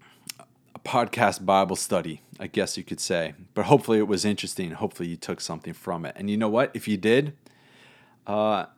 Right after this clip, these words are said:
shoot me an email or find me on Twitter somehow. And my goodness, just tell me what you got from this, all right?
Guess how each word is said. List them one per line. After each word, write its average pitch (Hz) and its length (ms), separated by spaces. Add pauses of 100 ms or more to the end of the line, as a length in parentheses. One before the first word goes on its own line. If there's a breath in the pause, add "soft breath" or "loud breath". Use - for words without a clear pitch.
(180)
shoot - 340
me 110 160
an 107 80
email 98 440 (400)
or 95 480 (160)
find 104 360
me 104 100
on 98 160
Twitter 90 560
somehow. 92 640
And 92 420 (800 soft breath)
my 82 120
goodness, 82 520 (180)
just - 300 (680)
tell 101 180
me 92 100
what 85 260
you 90 80
got 85 240
from 78 200
this, - 240
all 82 100
right? 90 220